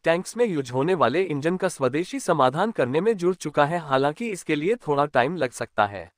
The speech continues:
लेकिन यह असंभव बिल्कुल भी नहीं है। पिछले साल दो हज़ार तेईस के अक्टूबर में लाइट टैंक के लिए जर्मनी की तरफ से इंजन सप्लाई बंद करने के बाद अमेरिका के कमेंट्स इंजन को खरीदा गया, जिसे जर्मनी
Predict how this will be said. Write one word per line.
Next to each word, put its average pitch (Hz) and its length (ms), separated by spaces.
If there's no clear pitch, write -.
लेकिन 202 360
यह 190 220
असंभव 175 480
बिल्कुल 170 380
भी 185 140
नहीं 180 260
है। 160 120
पिछले 180 360
साल 175 280
दो 180 160
हज़ार 139 340
तेईस 127 280
के 160 100
अक्टूबर 147 420
में 214 140
लाइट 160 340
टैंक 180 220
के 196 120
लिए 196 200
जर्मनी 147 420
की 269 140
तरफ 135 280
से 202 180
इंजन 175 320
सप्लाई 202 380
बंद 156 240
करने 160 280
के 214 140
बाद 156 260
अमेरिका 139 380
के 220 160
कमेंट्स 156 380
इंजन 135 260
को 240 140
खरीदा 156 400
गया, 131 220
जिसे 143 300
जर्मनी 107 480